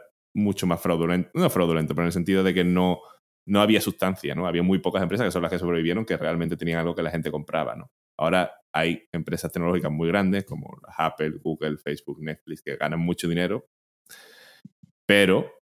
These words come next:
ah, es-, eso no significa que, o sea, yo creo que van a venir tiempos malos ahora. Simplemente, porque sea una burbuja, no lo sé, pero,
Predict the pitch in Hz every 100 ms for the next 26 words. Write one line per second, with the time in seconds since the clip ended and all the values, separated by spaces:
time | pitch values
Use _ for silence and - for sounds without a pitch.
0 | _ 92 87 85 82 82 82 - _ _
1 | - - - - - 85 101 95 98 92
2 | 87 78 82 82 80 76 - 113 120 139
3 | 110 98 92 87 85 78 76 73 50 76
4 | - - - _ - - 113 117 113 110
5 | 107 - - - 123 - _ - 104 101
6 | 131 135 127 147 135 104 90 87 - 101
7 | - _ - _ _ _ - 98 95 92
8 | 90 87 85 85 85 82 80 78 -